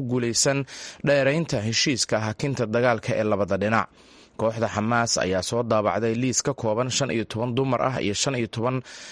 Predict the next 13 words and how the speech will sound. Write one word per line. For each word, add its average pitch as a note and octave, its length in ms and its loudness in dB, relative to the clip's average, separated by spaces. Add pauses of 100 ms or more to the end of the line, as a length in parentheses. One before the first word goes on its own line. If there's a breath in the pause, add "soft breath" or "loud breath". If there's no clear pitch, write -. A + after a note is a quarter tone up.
(300 loud breath)
caruur C3+ 640 0
ah F#2 400 0
oo A2 400 0
Falastiin B2+ 560 -2
u C3+ 80 0
dhashay B2 400 0
oo A2 120 0
laga G#2+ 200 0
sii - 240 2
dayn C3 280 0
doono B2 280 0
jeelasha A2+ 480 2
Israa'iil. G2+ 500 2